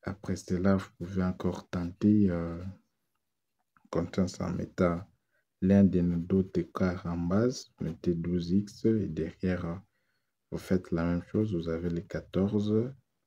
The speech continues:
Après les quatorze, vous avez, euh, les sept, treize, dix, ainsi que les, euh, six.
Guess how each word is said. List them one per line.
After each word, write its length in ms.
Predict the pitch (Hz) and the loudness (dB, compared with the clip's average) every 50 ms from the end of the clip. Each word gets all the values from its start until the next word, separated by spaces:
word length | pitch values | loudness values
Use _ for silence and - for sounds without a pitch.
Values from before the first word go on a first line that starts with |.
| _ _ _ _ _ _ _ _ _ - | _ _ _ _ _ _ _ _ _ -14
Après 340 | - - - - 95 90 80 | -14 -14 -8 -6 -4 -4 -4
les 120 | 82 85 | -6 -8
quatorze, 600 | - - - - - - 98 98 104 107 104 107 110 | -6 -6 -8 -8 -4 -2 -2 0 0 -2 -2 -4 -4
vous 340 | 110 104 98 90 82 85 82 | -4 -4 -4 -6 -6 -4 -4
avez, 480 | 78 85 90 87 85 82 80 80 82 | -4 -6 -6 -6 -8 -6 -6 -6 -8
euh, 260 | 82 - 82 - - - - | -8 -10 -10 -12 -12 -14 -12
les 200 | - 80 80 85 | -10 -8 -8 -8
sept, 760 | - - - - - 101 104 113 113 110 - - - - - - _ _ _ _ _ _ _ _ _ _ _ _ _ _ _ _ _ - | -10 -12 -16 -2 2 2 2 2 2 -4 -12 -18 -16 -18 -20 -20 _ _ _ _ _ _ _ _ _ _ _ _ _ _ _ _ _ -20
treize, 840 | - - - 98 98 101 107 107 107 113 117 113 110 113 120 131 - _ _ _ _ _ _ _ _ - | -8 -2 2 4 4 4 4 2 0 -2 -2 0 0 -2 -2 -6 -12 _ _ _ _ _ _ _ _ -6
dix, 540 | - 104 101 104 120 - - - - - 117 117 120 127 143 185 - _ _ _ - | -2 0 0 0 0 -2 -6 -6 -6 -4 -4 -4 -4 -6 -8 -12 -18 _ _ _ -6
ainsi 460 | 95 90 92 - - - - 110 - | -6 -6 -6 -6 -8 -10 -10 -10 -6
que 300 | - - 107 104 104 110 - - _ _ _ _ _ _ _ _ _ _ _ _ _ _ _ _ - | 0 2 4 4 4 2 0 -8 _ _ _ _ _ _ _ _ _ _ _ _ _ _ _ _ -6
les, 640 | 95 90 87 90 90 92 95 98 98 95 - - - - | -4 -2 2 2 4 4 6 4 4 2 0 -4 -8 -6
euh, 500 | 87 87 87 87 90 87 87 85 82 101 107 98 104 110 107 - - _ _ _ _ _ _ _ _ _ _ _ _ _ _ _ _ _ _ _ - - _ _ _ _ _ | -6 -4 -4 -4 -6 -6 -6 -6 -6 -6 -8 -8 -10 -12 -14 -18 -20 _ _ _ _ _ _ _ _ _ _ _ _ _ _ _ _ _ _ _ -20 -20 _ _ _ _ _
six. 340 | - 110 104 - - - | -2 -2 0 -2 -6 -12